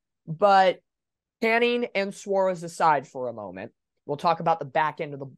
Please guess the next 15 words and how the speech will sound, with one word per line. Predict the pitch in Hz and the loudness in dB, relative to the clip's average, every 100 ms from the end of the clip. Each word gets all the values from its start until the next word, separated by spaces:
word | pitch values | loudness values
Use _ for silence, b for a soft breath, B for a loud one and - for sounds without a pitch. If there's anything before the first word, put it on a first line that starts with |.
| - | -4
uh, | 131 117 | -4 -4
starting | - 156 143 | -4 -4 -4
rotation | 135 131 135 - 131 | -8 -8 -10 -10 -12
in | 143 | -12
a | |
second. | - 98 101 101 _ _ b b b - | -10 -12 -12 -16 _ _ b b b 0
But | 180 185 | 0 2
that | 185 165 | 0 0
middle | 175 196 196 196 190 - | 0 2 4 2 0 -6
rotation, | 180 180 180 165 139 123 | -4 -4 -2 -2 -4 -12
two, | - 208 | -10 -10
three, | 202 196 185 | -6 -6 -4
four, | - 170 110 - _ _ _ | -2 -2 -2 -8 _ _ _
Sandoval, | - - 202 202 226 220 220 240 262 _ _ _ _ _ _ _ _ - | -20 -2 0 2 0 0 -2 -4 -8 _ _ _ _ _ _ _ _ -2
Anderson, | 175 202 208 - 208 196 196 | -2 0 -4 -4 -4 -4 -10